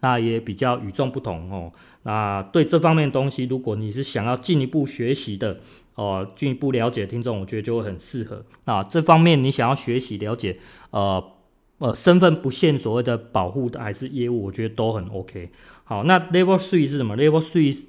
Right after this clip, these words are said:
包含，呃，Level one、Level two，你的内容都一定听得到。那重点是以后的一些我们讲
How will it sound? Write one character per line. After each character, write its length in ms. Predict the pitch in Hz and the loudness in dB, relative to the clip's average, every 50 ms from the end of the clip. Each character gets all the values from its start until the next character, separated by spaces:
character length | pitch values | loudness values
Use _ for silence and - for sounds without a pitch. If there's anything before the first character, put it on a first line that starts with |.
| _ - | _ -2
包 200 | - 143 143 143 | 2 2 4 4
含， 360 | 139 120 110 104 107 113 120 - | 2 0 0 -2 -4 -4 -4 -4
呃， 460 | 139 113 110 104 101 101 104 107 117 | -4 -2 0 0 0 0 -2 -2 -2
Level 220 | 120 135 131 139 139 | 0 2 2 4 4
one、 160 | 147 143 139 | 4 4 4
Level 240 | 139 135 123 127 127 | 2 0 0 -2 -2
two， 160 | 127 139 135 | -2 -2 -4
你 180 | 120 107 101 | -4 -4 -6
的 200 | 92 104 104 101 | -6 -8 -6 -4
内 120 | 110 139 147 | -4 -4 -2
容 200 | 123 98 92 95 | -2 -4 -6 -6
都 160 | 113 113 113 | -6 -6 -4
一 20 | |
定 160 | 104 117 113 107 | -2 -4 -4 -4
听 160 | - 113 104 | -4 -6 -6
得 80 | 98 | -6
到。 260 | 92 - 117 98 - - - - - - - _ _ | -6 -4 -6 -6 -6 -8 -14 -20 -20 -20 -20 _ _
那 140 | - 151 147 | 0 0 0
重 180 | 147 160 147 135 | 2 2 2 2
点 160 | 113 101 101 | 0 -2 -4
是 320 | 101 - 131 123 120 120 - | -4 -4 -4 -4 -4 -6 -8
以 160 | 117 104 104 | -10 -8 -6
后 180 | 107 - 151 139 | -4 -2 -2 0
的 140 | - 117 113 | 0 0 -2
一 60 | 123 | -2
些 400 | 123 - 135 117 113 113 117 117 - - - | -2 -2 0 2 2 2 0 -2 -6 -18 -14
我 80 | - 110 | -8 -6
们 120 | 104 110 | -6 -6
讲 260 | 110 - 107 98 95 | -4 -4 -4 -4 -6